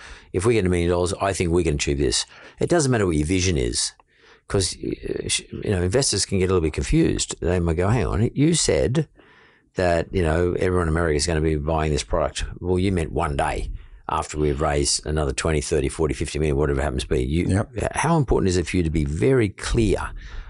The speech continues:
Speaker 1: what milestone you can achieve before you go back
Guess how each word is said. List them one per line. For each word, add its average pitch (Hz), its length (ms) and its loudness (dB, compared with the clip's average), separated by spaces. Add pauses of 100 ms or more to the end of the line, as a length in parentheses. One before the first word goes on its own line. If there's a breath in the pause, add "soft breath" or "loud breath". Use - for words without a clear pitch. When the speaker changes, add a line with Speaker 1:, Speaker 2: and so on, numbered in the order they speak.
(240 loud breath)
Speaker 1:
what 92 300 0
milestone 82 760 2
you 85 160 2
can 80 140 -2
achieve 76 540 2
before 80 340 0
you 80 80 2
go 76 180 0
back 87 320 -4